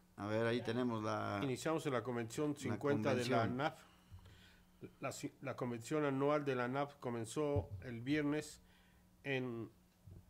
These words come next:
Speaker 1: Ajá.
Speaker 2: en Nevada.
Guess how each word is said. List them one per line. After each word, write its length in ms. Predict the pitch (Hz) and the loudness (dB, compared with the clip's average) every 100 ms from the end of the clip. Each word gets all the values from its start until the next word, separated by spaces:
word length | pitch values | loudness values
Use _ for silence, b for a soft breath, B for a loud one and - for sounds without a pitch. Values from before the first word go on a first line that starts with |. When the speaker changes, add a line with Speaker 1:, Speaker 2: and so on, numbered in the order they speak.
| - - - - - - - - - - - - - - - - - - - - - - - - - - - | -20 -20 -20 -20 -20 -20 -20 -20 -20 -20 -10 -2 -2 -2 -8 -10 -10 -10 -14 -16 -16 -18 -20 -20 -20 -20 -8
Speaker 1:
Ajá. 320 | 98 95 135 160 - - | -4 0 0 0 -6 -10
Speaker 2:
en 260 | 143 147 135 | -4 0 0
Nevada. 440 | 131 143 139 104 | 0 0 0 -2